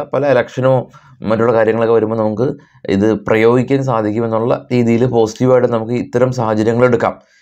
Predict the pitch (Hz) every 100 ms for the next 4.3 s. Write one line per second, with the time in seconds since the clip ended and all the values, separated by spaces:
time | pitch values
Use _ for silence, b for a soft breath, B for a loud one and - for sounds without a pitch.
0 | b b b 139 143 160 170 - - 135
1 | 143 - 127 117 123 127 120 110 110 120
2 | 120 123 135 127 107 107 110 110 107 101
3 | 113 113 123 101 101 101 107 104 - 120
4 | 113 110 127